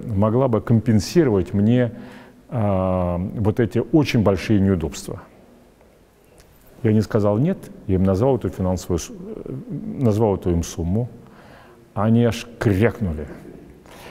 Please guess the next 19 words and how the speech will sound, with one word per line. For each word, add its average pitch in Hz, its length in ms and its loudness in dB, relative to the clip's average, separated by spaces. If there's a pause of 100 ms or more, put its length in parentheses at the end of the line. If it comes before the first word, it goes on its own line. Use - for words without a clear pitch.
(560)
А, 95 500 2
сказали, 107 360 2
что 107 160 -2
им 104 80 4
надо 95 200 2
подумать. 92 580 -2 (960)
А, 92 520 0 (720)
позвонили 110 640 2 (380)
через 95 240 0
полдня, 110 420 2
сказали, 98 540 0
что 95 160 -4
им 92 140 2
очень 90 460 -4
тяжело, 120 520 2
но 107 160 0
раз 98 320 -2 (300)
по-другому 101 440 2
невозможно, 131 800 0